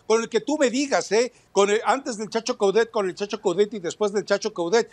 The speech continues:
Y recuerda que el representante de Araujo es precisamente el mismo jefe de Coudet y que tiene ascendencia en Vigo, es decir, Cristian Bragarnik. Entonces, estaba todo perfectamente arreglado.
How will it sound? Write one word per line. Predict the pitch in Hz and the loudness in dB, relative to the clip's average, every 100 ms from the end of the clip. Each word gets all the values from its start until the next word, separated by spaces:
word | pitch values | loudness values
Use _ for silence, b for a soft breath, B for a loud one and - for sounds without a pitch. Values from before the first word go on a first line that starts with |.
| b | b
Y | 190 | -4
recuerda | 226 277 - 262 226 240 233 _ | 0 2 2 2 2 0 -2 _
que | 190 | 0
el | 180 | 0
representante | 170 170 175 156 170 175 202 202 220 | 0 -4 -4 -4 -2 2 2 2 0
de | 226 | 2
Araujo | 220 226 202 202 220 - | 2 2 0 -2 -6 -4
es | 185 | -6
precisamente | - 202 202 202 202 208 - 240 - b | -4 -6 -6 -4 -2 -2 0 0 0 b
el | 170 175 | -2 0
mismo | 214 202 220 202 | -2 -2 -2 0
jefe | 196 185 196 | -2 -2 -2
de | 208 | -2
Coudet | - 202 226 196 170 _ b | 0 0 2 0 -2 _ b
y | 233 | -4
que | - 190 | 0 0
tiene | 196 208 220 | 0 -2 -2
ascendencia | - 175 156 170 175 | -2 -4 -4 -4 -4
en | 202 | -2
Vigo, | 208 349 196 135 _ | 2 2 0 -8 _
es | 160 | -4
decir, | 160 180 233 247 - b b | -2 -2 0 -2 -2 b b
Cristian | 180 202 190 196 | 0 0 2 0
Bragarnik. | 214 202 262 240 165 135 _ | 2 2 2 0 -4 -16 _
Entonces, | 170 156 226 196 233 - b | -12 -2 -2 -2 -6 -10 b
estaba | 202 285 277 | 2 4 4
todo | - 262 247 | 2 -2 -2
perfectamente | - 185 247 240 233 240 226 | -4 -2 -2 -2 -2 -4 -2
arreglado. | 226 190 202 269 214 | -2 -2 0 0 0